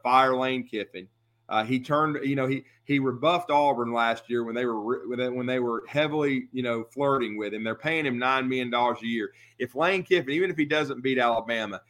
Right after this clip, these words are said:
if he goes eight and four and nine and three every year and, and continues to be a factor on Twitter and, and trending in social media,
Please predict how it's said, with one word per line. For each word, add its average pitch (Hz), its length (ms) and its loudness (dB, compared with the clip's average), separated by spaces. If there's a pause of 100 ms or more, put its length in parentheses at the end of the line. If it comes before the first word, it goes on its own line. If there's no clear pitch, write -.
(160)
if - 120 -20
he 180 100 6
goes 175 300 4
eight 165 180 2
and 147 120 -10
four 156 260 0
and 123 80 -2
nine 135 240 2
and 117 120 -6
three 135 320 0
every 131 240 0
year 139 380 0 (280)
and, 110 240 -8 (140)
and 123 160 -4
continues 139 480 -4
to - 80 -20
be 139 120 0
a 127 40 0
factor 139 440 2
on 123 140 -2
Twitter 135 380 0
and, 101 180 -10
and 110 200 -12
trending 139 400 -4
in 120 100 -6
social 131 380 -2
media, 135 400 0